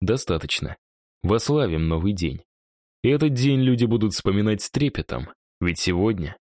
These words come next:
открывается первый в Российской империи клуб обнажённых танцующих красоток. Ура! Накинув халат, я вышел из своей комнаты.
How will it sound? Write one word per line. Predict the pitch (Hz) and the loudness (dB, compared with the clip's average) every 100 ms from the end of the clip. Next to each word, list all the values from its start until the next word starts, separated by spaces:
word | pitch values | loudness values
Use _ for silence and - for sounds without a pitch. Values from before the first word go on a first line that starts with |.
| _ _ _ | _ _ _
открывается | 113 110 - 147 147 143 131 139 | -2 0 0 2 2 2 0 -4
первый | - 117 85 85 | 0 0 2 0
в | 85 | 0
Российской | 87 - 90 - 107 | 0 -2 -2 0 0
империи | 110 143 120 76 - _ _ _ | 2 0 0 -2 -6 _ _ _
клуб | - 160 151 | -2 0 2
обнажённых | 156 143 143 131 139 113 - | 2 2 2 2 2 0 0
танцующих | 123 113 120 107 - 104 | -2 0 0 0 0 -2
красоток. | - 143 139 76 - - - _ _ _ - | 0 -2 -2 -4 -6 -12 -16 _ _ _ -2
Ура! | 135 135 85 73 _ _ _ _ _ _ _ _ - | 0 2 0 -4 _ _ _ _ _ _ _ _ -4
Накинув | 104 120 208 208 | -2 0 0 -2
халат, | - 165 151 139 | 0 0 0 0
я | 147 | -2
вышел | 156 165 90 | 0 0 -2
из | 78 | -4
своей | - 82 | -2 -4
комнаты. | 90 92 76 69 - | -2 -2 -2 -6 -10